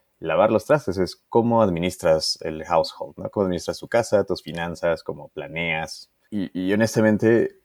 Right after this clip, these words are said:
he visto una diferencia hasta en personas que están saliendo de la escuela en Estados Unidos, que ya traen ese chip, ¿no? De, ya saben exactamente cómo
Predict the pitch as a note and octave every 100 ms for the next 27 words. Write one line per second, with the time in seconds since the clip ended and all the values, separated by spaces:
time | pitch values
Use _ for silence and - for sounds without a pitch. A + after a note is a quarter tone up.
0 | - G#2+ A2 - A2 G2 F2+ F#2+ G#2 G2
1 | F#2 - - E2+ D#2+ E2+ A2+ A#2 - G2+
2 | G2+ G2 F#2+ F#2 G2+ G#2+ G#2 F#2 D#2+ -
3 | F2+ E2 - F2+ G2 F#2 A2 A2+ - _
4 | _ F#2+ F#2+ G#2 F#2+ F#2 F2+ - F2 -
5 | - F#2 - G#2 - _ _ - - _
6 | _ _ _ _ _ _ - G2 - G2+
7 | F#2+ G#2+ F#2+ G2 F#2+ - A#2 A2+ A2+ A2+
8 | A2